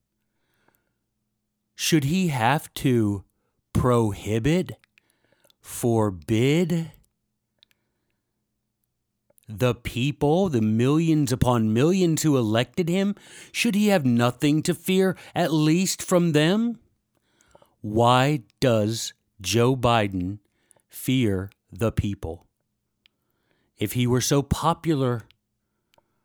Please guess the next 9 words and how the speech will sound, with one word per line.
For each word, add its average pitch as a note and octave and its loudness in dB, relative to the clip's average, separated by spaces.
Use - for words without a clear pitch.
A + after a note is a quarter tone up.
why G#2 0
would A2+ 0
he G#2+ -2
feel G#2+ -2
his G2+ -4
life G#2 -2
was A#2 0
so A2+ 2
precarious? G#2+ -2